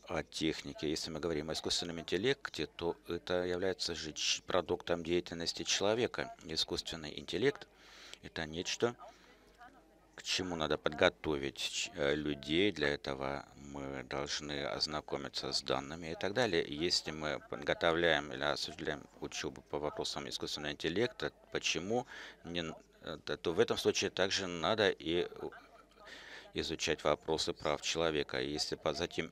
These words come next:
речь идёт о ответственности, то в Европейском Союзе есть проект Лего. Это призыв к, э, молодым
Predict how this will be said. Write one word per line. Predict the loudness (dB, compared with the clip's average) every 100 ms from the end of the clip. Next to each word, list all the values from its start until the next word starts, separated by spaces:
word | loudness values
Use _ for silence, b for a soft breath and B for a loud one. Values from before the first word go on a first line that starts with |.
| -4
речь | 0 2 2 0 -2
идёт | -2 -2 0 -2 -2 -6
о | -4 -4 -4 _ -20 -20 -12
ответственности, | -4 -2 2 2 2 0 2 2
то | 4 4 4 2 B B B -6
в |
Европейском | 0 2 4 2 2 0
Союзе | 0 2 2 2 2 2
есть | 4 4 6 4 4 0 2
проект | 2 4 2 0
Лего. | 2 2 4 2
Это | 2 0 -2
призыв | -2 0 2 2 0
к, | -4 -2
э, | 2 0 2
молодым | 4 6 6 4 2